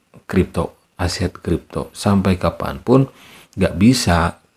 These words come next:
dijadikan alat pembayaran ya, sebagai alat transaksi. Karena kalau di Indonesia alat transaksi pembayaran yang sah itu rupiah.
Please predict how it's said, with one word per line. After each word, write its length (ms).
dijadikan 640
alat 400
pembayaran 1120
ya, 280
sebagai 360
alat 280
transaksi. 960
Karena 400
kalau 240
di 160
Indonesia 600
alat 280
transaksi 600
pembayaran 680
yang 320
sah 360
itu 280
rupiah. 720